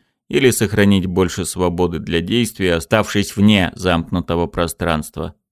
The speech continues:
Вместо этого, неожиданно для себя, я направился мыть руки.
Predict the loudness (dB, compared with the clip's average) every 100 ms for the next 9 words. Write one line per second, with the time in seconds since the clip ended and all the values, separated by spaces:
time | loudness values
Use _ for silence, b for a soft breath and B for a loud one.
0 | _ _ 2 2 2 4 4 4 2 4
1 | 2 2 2 2 2 0 0 4 4 4
2 | 2 2 0 0 0 0 0 -4 -4 -4
3 | -6 -8